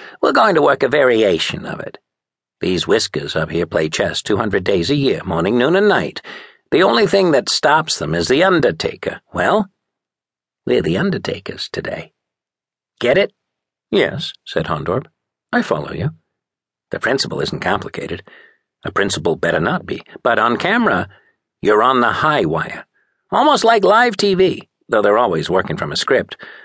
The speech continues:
or at such low tension it doesn't matter. Or from the news event, which is mostly out of their hands. But you make a mistake on this show,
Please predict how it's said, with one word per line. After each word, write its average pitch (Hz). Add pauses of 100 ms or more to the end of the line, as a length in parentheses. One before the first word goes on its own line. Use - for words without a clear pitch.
(140)
or 80
at -
such -
low 78
tension 80
it 65
doesn't 80
matter. - (540)
Or 156
from 180
the 196
news 220
event, 78
which 85
is 80
mostly 101
out 78
of 85
their 110
hands. 135 (480)
But 101
you 117
make 113
a 117
mistake 104
on 92
this 180
show, -